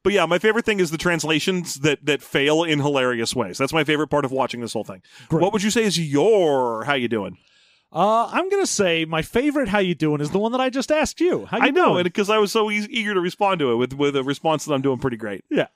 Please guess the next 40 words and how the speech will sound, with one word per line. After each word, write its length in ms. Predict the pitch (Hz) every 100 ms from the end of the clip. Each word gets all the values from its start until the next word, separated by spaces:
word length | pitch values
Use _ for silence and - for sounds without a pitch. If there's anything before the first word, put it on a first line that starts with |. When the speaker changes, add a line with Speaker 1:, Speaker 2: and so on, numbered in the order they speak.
| _ _
Speaker 1:
Yeah. 180 | 123 113 104 _ _ -
But 100 | 175
no, 160 | 175 156
uh, 240 | 151 147
what 120 | 160
was 100 | 175
your 80 | 156
favorite 180 | 156 120
thing 140 | 135
in 60 | 110
this 140 | 113
movie? 240 | 120 101 92 _ -
Speaker 2:
Uh, 640 | 202 240 262 262 262 262 - _ -
I, 300 | 196 247 165 _ _ _ _ _
I 140 | - 214
think 240 | - 320
I'm 140 | 233 175
gonna 220 | 196 175
stick 380 | - 185 156 143
by 260 | 160 156
that 260 | 143 151 147
one 280 | 151 151 151
suicide 600 | - 156 151 - 160 156
joke. 320 | 135 160 165
Speaker 1:
<laughs> 180 | 214 185
Yeah, 160 | 185 185
it's 120 | 170
a 20 |
good 160 | - 147
joke. 240 | 98 104 -
Speaker 2:
It's 220 | 240 220
the 160 | 302 294
only 300 | 294 294 269
one 120 | 226
that 100 | 220
made 160 | 196 190
me 80 |
go, 180 | 175 160 - - - -
<laughs> 680 | 147 151 156 - _ _
Speaker 1:
Yeah. 260 | 127 101